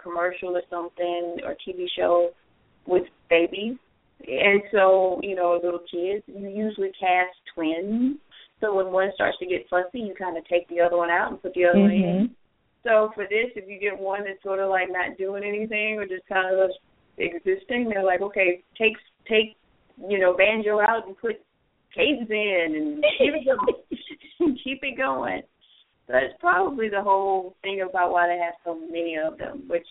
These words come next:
Speaker 1: I mean, how can you have too many puppies? Please, come on, really?
Speaker 2: Yeah, exactly. There's no such
Speaker 1: <laughs>
Speaker 2: thing as too many puppies. It might be the only thing, the only time I would say it might be too many is when it's time to,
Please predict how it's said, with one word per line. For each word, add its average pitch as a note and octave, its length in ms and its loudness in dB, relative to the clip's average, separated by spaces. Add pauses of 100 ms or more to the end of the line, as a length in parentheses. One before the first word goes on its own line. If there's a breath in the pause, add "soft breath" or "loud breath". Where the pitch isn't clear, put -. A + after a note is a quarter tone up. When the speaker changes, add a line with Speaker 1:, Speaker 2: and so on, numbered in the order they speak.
Speaker 1:
I F3 140 -2
mean, E3+ 420 -8 (580 loud breath)
how D#3+ 200 2
can B3+ 80 -4
you G#3+ 100 -2
have - 220 0
too - 80 -14
many - 240 -8
puppies? - 320 -6 (160)
Please, - 340 -8 (100)
come D#4 160 -4
on, - 220 -6
really? F#4 220 4
Speaker 2:
Yeah, A4+ 280 2
exactly. B3+ 500 0
There's F3+ 220 4
no F#3+ 160 2
such F#3+ 80 -4 (140)
Speaker 1:
<laughs> C4+ 60 -4
Speaker 2:
thing E4+ 180 -2
as A#3+ 140 -4
too G3 80 0
many E3 240 0
puppies. E3+ 380 2 (580)
It B3 200 4
might D4 280 -2
be B3 460 -4 (280)
the - 140 2
only A3+ 240 0
thing, A3+ 340 -8
the G3+ 60 -2
only G3+ 240 -2
time G#3 220 -8
I G3 60 -6
would G3+ 140 -10
say F#3+ 100 -2
it F#3 80 -8
might F#3+ 200 -8
be F#3 180 -16
too G3 80 -6
many F#3 320 -2
is A3 120 -6
when G#4 140 -8
it's E4 120 -12
time F#3+ 240 2
to, D#3+ 180 2